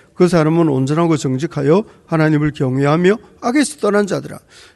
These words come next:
욥을 소개하는데요, 온전하고 정직하여 하나님을 경외하며 악에서 떠난 자다. 이게 가장 중요해요. 그 다음에 그 소유물에 대한 이야기가 나와요. 그래서, 어,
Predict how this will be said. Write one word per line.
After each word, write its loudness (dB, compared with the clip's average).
욥을 4
소개하는데요, 0
온전하고 2
정직하여 -4
하나님을 0
경외하며 -2
악에서 0
떠난 -6
자다. -14
이게 -6
가장 -4
중요해요. -8
그 0
다음에 4
그 -10
소유물에 4
대한 -4
이야기가 -8
나와요. -16
그래서, -2
어, -4